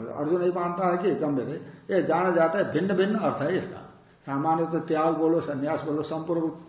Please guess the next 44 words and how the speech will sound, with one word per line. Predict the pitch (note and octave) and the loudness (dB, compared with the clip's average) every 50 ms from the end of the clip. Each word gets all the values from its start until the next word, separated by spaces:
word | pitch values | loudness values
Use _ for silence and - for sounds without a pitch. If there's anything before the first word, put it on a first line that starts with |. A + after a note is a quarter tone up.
| - - - - - B2+ | -20 -20 -20 -10 -6 -2
न्यास | C#3+ D#3 D#3+ - E3+ | 0 0 0 0 0
शब्द | F3 D3 E3+ F3+ | -2 -2 0 0
भी | E3+ E3+ | 0 0
त्याग | E3+ - E3+ D#3+ D#3+ D#3+ | 2 2 2 2 2 2
अर्थ | E3 D3+ - | 0 0 0
में | E3 E3+ E3 | -2 -2 -2
होता | D#3 D3 - C3+ | -4 -4 -4 -6
है, | B2 C3+ - - - - - - - - - - _ _ _ _ _ _ _ _ _ _ _ _ - - _ | -6 -8 -10 -12 -16 -18 -20 -20 -20 -20 -20 -20 _ _ _ _ _ _ _ _ _ _ _ _ -20 -20 _
त्यागी | - C3 C3 C3 C#3+ C#3+ | -12 -10 -6 -4 -4 -4
होता | C#3 B2 A#2+ A#2+ - A#2+ | -4 -4 -6 -8 -10 -12
है, | A#2+ | -10
संन्यास | A#2 B2+ B2 C3 C#3+ C#3+ C#3+ C#3 | -10 -8 -8 -6 -4 -4 -4 -4
योगात्म | C#3+ C#3 C3+ D3 C#3 C#3 | -4 -2 -2 -2 -2 -2
में | C#3+ C#3 C#3 | -4 -6 -6
त्यागी | D3+ C#3+ C3+ C#3 D3+ D#3 C#3+ | -4 -4 -2 -2 -2 -2 -2
होगा। | B2+ C#3 C3+ B2 A#2 - - - - - - - - _ _ - - - - - - - - _ - | -2 -4 -6 -8 -10 -12 -16 -20 -20 -20 -20 -20 -20 _ _ -20 -20 -20 -20 -20 -20 -20 -12 _ 0
तो | F#3+ D3 A#2+ A#2 B2 - - - - - - - - - - _ _ _ _ _ _ _ _ _ - | 2 2 2 2 0 -4 -8 -12 -16 -18 -20 -20 -20 -20 -20 _ _ _ _ _ _ _ _ _ -8
माने | C3+ C3 B2 | -6 -4 -4
क्या | A#2 C3 E3+ D3 | -2 0 0 2
है, | D3 D#3+ E3+ E3+ | 2 2 2 0
यहां | C#3+ C#3+ E3 | -2 -2 -2
पर | E3+ G3 F#3+ | -2 -2 -2
भिन्न, | F3 - - C3 B2+ B2 D3+ F#3 F#3 - - | -2 -4 -6 -6 -6 -4 -4 -6 -6 -6 -2
पृथक | - F3+ F3+ - G#3 A3+ A3 - - | 0 0 2 2 2 0 2 2 2
कहा | E3+ D3 C3+ | 2 2 2
हुआ | C3 C3 B2 B2 | 2 2 0 0
अर्जुन | A#2+ A2+ G#2+ A2+ A2 | -2 -4 -6 -8 -8
ने, | A2+ B2+ | -8 -6
क्या | - - | -4 -4
कहा | G#2+ - - D2+ | -4 -4 -6 -6
हुआ | A#1+ - - - | -8 -8 -10 -14
है? | - - - - - - - - | -18 -20 -20 -20 -20 -10 -4 -2
पृथक | E3+ D#3+ E3+ A3 A3+ - - | 0 0 2 0 0 0 -2
कहने | F3+ D3+ C#3+ D3 C#3+ | 0 0 0 0 0
से | - - G3+ F3 C3+ C3+ - - - - - - - - - - | 0 2 4 4 4 4 2 -2 -6 -10 -14 -16 -18 -20 -14 -10
भिन्न | A#2+ C#3 F3 G3 G3 | -6 -6 -4 -2 0
है, | E3 D3+ E3+ E3 C#3 | 0 0 0 0 0
दोनों | C#3+ D3 D#3+ F3+ F3+ | 0 -2 0 -2 -2
का | F3+ F3 | 0 -2
अर्थ | D#3 - - | -2 -2 -2
में | F3 F#3 | -4 -4
कोई | F#3 E3+ D#3+ | -4 -4 -6
फर्क | - - - D3 D#3+ F3 E3+ | -6 -6 -2 -2 0 0 -2
है, | - G2 - | -4 -8 -12